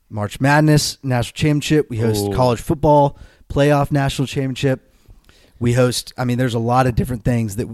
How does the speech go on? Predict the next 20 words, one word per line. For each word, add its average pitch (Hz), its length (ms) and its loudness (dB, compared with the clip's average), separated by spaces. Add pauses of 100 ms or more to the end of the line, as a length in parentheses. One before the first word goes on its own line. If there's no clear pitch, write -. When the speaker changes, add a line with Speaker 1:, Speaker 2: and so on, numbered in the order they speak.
(100)
Speaker 1:
could 117 120 -2
happen 113 360 0
if 101 120 -6
we 113 100 -6
have 107 140 -6
a 110 60 -6
dome. 107 420 -2 (480)
And 127 120 -2
all 127 120 4
I 151 80 6
know 135 180 4
is 123 200 0
that, 113 360 -2
I 123 60 -6
mean, 110 240 -2
we 123 120 0
just, 147 340 -6
that 143 180 0
stadium 147 460 0
series 160 500 0